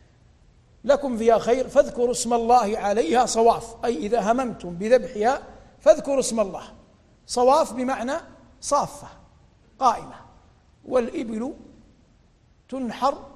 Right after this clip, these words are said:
معقولة يدها، قدمها، يدها اليسرى.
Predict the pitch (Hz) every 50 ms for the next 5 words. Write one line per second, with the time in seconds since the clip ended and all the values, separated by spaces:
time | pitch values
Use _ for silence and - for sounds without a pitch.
0 | - 202 220 208 196 - - 220 233 214 220 190 - 240 262 294 - - - -
1 | - - - - - _ _ _ _ _ _ _ _ _ _ _ _ _ - 214
2 | 226 226 196 196 - - 240 226 233 220 202 214 214 240 240 220 214 190 196 185
3 | 175 151 - - -